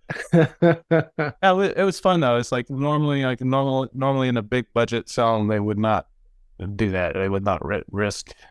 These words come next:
Speaker 2: that. But this was sort of a lower budget film. And, uh, at the time, I guess, you know,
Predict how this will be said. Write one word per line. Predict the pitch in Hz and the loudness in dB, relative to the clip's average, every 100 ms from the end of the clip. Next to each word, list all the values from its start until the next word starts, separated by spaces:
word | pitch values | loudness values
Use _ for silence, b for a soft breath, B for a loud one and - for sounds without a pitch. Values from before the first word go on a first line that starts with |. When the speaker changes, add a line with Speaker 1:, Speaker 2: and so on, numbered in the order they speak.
| b _ _ - | b _ _ -10
Speaker 2:
that. | 95 95 90 95 | -4 -4 -4 -6
But | 90 | -6
this | 120 - | -4 -4
was | 107 | -4
sort | - 113 101 | -2 -2 0
of | |
a | 104 | 0
lower | 104 107 101 | 0 0 -2
budget | 95 107 101 - | -2 0 0 -4
film. | - 101 104 95 - _ _ _ _ _ - | -2 0 0 -4 -8 _ _ _ _ _ -8
And, | 98 98 101 95 95 | -2 0 0 0 0
uh, | 95 92 92 - _ _ _ _ _ - | 2 0 -2 -6 _ _ _ _ _ -10
at | 101 | -8
the | 92 | -6
time, | - 95 98 | -2 0 0
I | |
guess, | 92 98 - - - _ _ _ _ _ _ _ _ _ | 0 -2 -4 -16 -20 _ _ _ _ _ _ _ _ _
you | 135 | -2
know, | 110 101 | 0 -2